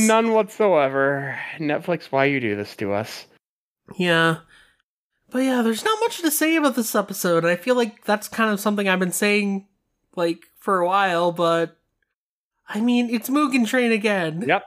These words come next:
Speaker 1: it's Mugen Train. What it's, it's, if you, if you've seen Mugen Train, you, you've seen Mugen Train.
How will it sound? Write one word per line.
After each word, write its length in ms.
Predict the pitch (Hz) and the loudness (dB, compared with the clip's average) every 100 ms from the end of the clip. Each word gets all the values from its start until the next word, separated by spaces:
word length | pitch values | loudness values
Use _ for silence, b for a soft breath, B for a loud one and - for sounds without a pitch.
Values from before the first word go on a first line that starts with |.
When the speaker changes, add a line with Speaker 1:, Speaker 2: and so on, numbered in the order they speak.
| - | -8
Speaker 1:
it's 180 | 117 120 | -6 -4
Mugen 300 | 190 226 185 | 0 0 2
Train. 380 | 170 156 151 143 | 2 2 2 -2
What 320 | 107 123 165 143 | -2 0 0 -6
it's, 260 | 135 - | -6 -8
it's, 240 | 101 - - | -12 -12 -12
if 220 | 120 - | -14 -8
you, 180 | 123 127 | -4 -4
if 200 | - 151 | -2 -2
you've 280 | 156 151 135 | 0 -2 -2
seen 240 | - 202 247 | -4 -2 0
Mugen 340 | 302 339 233 | 2 2 0
Train, 400 | 151 113 104 165 | -2 -2 -2 -4
you, 400 | 147 131 180 151 _ | -6 -8 -10 -16 _
you've 140 | 220 | -20
seen 340 | - 214 247 247 | -4 0 2 4
Mugen 460 | 254 269 214 175 | 2 2 2 0
Train. 540 | - 139 151 175 185 | 0 2 2 2 0